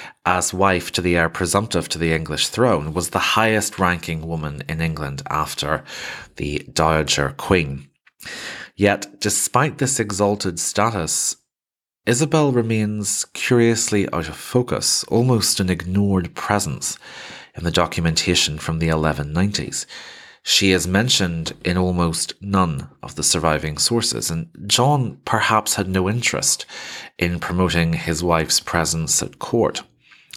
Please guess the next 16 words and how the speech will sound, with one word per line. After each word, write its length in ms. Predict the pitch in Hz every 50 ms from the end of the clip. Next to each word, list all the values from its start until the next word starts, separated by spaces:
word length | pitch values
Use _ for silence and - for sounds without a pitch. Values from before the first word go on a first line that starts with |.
| - -
And 160 | 95 101 110
as 160 | 107 - -
mentioned, 500 | 110 117 131 131 - - 98 92 85 - - - - - - - - - - _ _
there 140 | - 110 117
is 180 | 135 143 139 143
the 80 | 170
quite 260 | - - - 127 117
sinister 520 | 120 - - 117 113 117 110 - - 104 95
possibility 800 | 95 - - 90 - - 90 85 104 110 107 95 - 50 - - - - - - - - - - _ _ _ _ _ _ _
that 120 | - 90 -
he 120 | 107 98
had 300 | 92 - 101 110 113 110
deliberately 720 | 110 117 104 107 110 123 123 123 110 - - - 85 82 82
married 380 | 82 82 82 85 85 82 - -
Isabel 600 | - 85 - 87 - - 76 76 78 73 - -
without 640 | 87 92 87 - - - 101 107 107 - - -